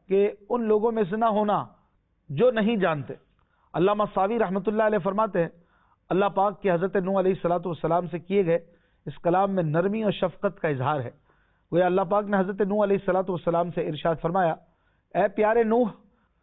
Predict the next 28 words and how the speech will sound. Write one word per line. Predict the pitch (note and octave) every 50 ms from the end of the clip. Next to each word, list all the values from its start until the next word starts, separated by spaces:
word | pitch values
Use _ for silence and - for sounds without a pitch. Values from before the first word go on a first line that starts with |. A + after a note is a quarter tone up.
| _ _ -
آپ | E3 F#3+ A3 -
کا | - A3
مقام | F#3+ G3 F#3+ G#3 A3 A#3 A3
بہت | G3+ G3+ A3 A3+
بلند | G3 G3+ A3+ B3+ A#3+ G#3+
ہے، | F#3 D3+ - - - - _ _ _ _ _ _ -
اس | F3 - -
لیے | G3 F#3
آپ | F#3+ F#3+ F#3 -
کی | - F#3
شان | - - F3+ F3 G3 G3+ G#3
کے | E3 G3+
لائق | F3 E3+ E3 F3 G3 G3 G3
یہ | F#3+ F3 E3
بات | D#3 E3 F#3 G3+ F3
ہے | G3 F#3+
کہ | F#3 - - -
آپ | E3+ F#3+ G3+ G3 - - _ _ _ _ _ _ _ -
صرف | - A3 A#3 A#3+ A#3+ -
اسی | - F#3+ - - B3 C#4 C4
کی | - C4 A3
نجات | G3+ F3+ D#3+ F#3+ F#3+ G3+ G3 -
کا | G3
مطالبہ | F3 D#3 D#3 D3 E3+ E3+ F3 F3 F#3+
اور | G3 F3+
شفاعت | - - D#3 C3+ C#3 D#3 E3+ E3+ -
فرمائیں | - D3 D3 D#3 E3+ G#3 - - _ _ _ _ _ _ _ _
جس | D#3 F3+ G#3